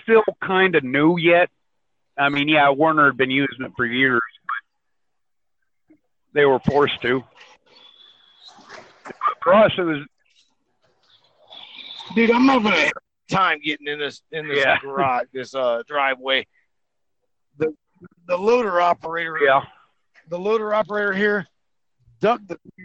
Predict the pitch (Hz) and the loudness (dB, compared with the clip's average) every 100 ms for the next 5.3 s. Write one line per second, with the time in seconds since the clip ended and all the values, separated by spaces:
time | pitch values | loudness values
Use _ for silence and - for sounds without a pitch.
0 | 175 _ 160 165 156 139 135 127 127 139 | -20 _ -8 -2 -2 -2 -2 0 0 0
1 | 143 139 139 165 180 143 131 120 _ _ | -2 -8 -6 -4 -2 -4 -6 -12 _ _
2 | _ _ _ _ _ _ 143 170 180 151 | _ _ _ _ _ _ -8 -6 -4 -6
3 | - - - 214 208 208 196 147 135 135 | -8 -16 -6 -2 -2 -4 0 4 4 4
4 | 131 113 190 185 143 139 170 190 202 - | 2 0 0 -4 -6 -12 -6 -6 -6 -10
5 | 139 135 127 | -10 -10 -12